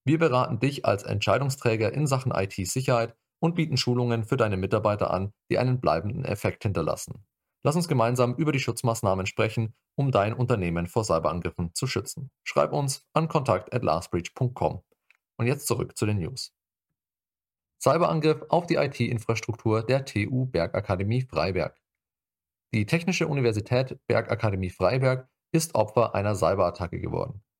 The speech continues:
Alle Verbindungen zum Internet wurden getrennt, nachdem Unregelmäßigkeiten in der I-T-Infrastruktur festgestellt wurden. In den aktuellen Informationen zur I-T-Sicherheitslage heißt es,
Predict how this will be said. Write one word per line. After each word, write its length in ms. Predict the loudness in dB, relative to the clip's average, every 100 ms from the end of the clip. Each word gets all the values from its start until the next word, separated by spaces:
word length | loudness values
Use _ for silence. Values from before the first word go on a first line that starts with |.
| _ _ _ _
Alle 220 | 2 4
Verbindungen 600 | 2 2 2 2 2 2
zum 160 | 0 -2
Internet 440 | 0 2 0 0
wurden 200 | -2 0
getrennt, 500 | -2 0 0 0 -2 -8 _ _ _
nachdem 320 | -2 2 0 0
Unregelmäßigkeiten 1200 | 0 2 2 2 0 -2 -4 0 0 2 -2 -6 _
in 120 | 2
der 160 | 4 4
I-T-Infrastruktur 920 | 2 0 0 0 0 0 0 -2 -2
festgestellt 560 | 0 -2 -2 -4 -4 -2
wurden. 300 | -2 -4 -8 _ _ _ _ -2
In 100 | 0
den 180 | 2 0
aktuellen 380 | 0 2 0
Informationen 720 | 0 0 0 0 0 0 0 0
zur 220 | 0 0
I-T-Sicherheitslage 1160 | 0 -2 -2 0 2 2 0 2 2 2 0
heißt 280 | 0 -2 -2
es, 260 | -2 -2